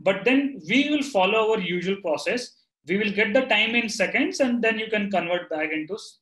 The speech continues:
minutes. Just to avoid any silly errors, we will follow the S I system. So I'll quickly write down the equation. D T by D T is equal to minus of C times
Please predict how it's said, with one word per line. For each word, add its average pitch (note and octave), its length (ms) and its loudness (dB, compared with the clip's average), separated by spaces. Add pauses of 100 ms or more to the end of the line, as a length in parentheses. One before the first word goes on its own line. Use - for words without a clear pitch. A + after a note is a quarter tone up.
(140)
minutes. D3 540 -12 (500)
Just G3+ 220 0
to A#3 160 -4
avoid F3+ 340 2
any F#3+ 160 2
silly E3 360 -2
errors, C3+ 540 -4
we D3+ 180 -4
will D#3 100 -2
follow D3+ 360 -6
the A#3 220 -2 (540)
S D3+ 180 -10
I D3 120 -6
system. C3 400 -14 (680)
So E3 140 -10
I'll E3+ 100 -8
quickly G#3 320 0
write F#3+ 220 4
down G#3 260 2
the G3 240 4
equation. F3 680 -6 (680)
D F3+ 180 -6
T A#3 140 -6
by F#3+ 260 2
D D#3 240 -6
T C3+ 400 -10 (1300)
is D#3 180 -6
equal F#3 400 -6
to F#3 160 -6
minus E3 540 -6
of F3+ 180 -4
C A3+ 380 -12
times D3+ 580 -6